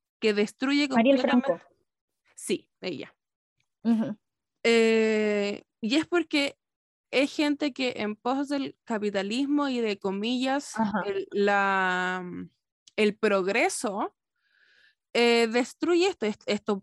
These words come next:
Speaker 1: parte, weón, literalmente desde, desde el, la, la industrialización de la vida. Todas estas industrias son, son asesinas para el medio ambiente, pues, pero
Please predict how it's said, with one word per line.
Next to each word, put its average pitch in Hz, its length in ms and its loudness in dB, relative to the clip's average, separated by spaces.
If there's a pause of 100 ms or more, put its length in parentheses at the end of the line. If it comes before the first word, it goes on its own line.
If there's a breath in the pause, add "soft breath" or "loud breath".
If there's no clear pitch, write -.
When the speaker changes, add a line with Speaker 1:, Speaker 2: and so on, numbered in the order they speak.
Speaker 1:
parte, 220 480 -2
weón, 214 300 0 (120)
literalmente 254 760 -2
desde, 240 400 -4
desde 202 560 -4
el, 185 520 -8 (920)
la, 202 260 0
la 208 140 0
industrialización 214 1080 -2
de 381 100 2
la 349 160 0
vida. 330 420 -2 (920)
Todas 320 220 4
estas 330 300 -2
industrias 285 640 -2
son, 311 640 0
son 311 260 0
asesinas 370 640 -4
para 381 120 2
el 359 60 2
medio 359 220 2
ambiente, 330 440 -2
pues, 202 200 -8
pero 208 240 -2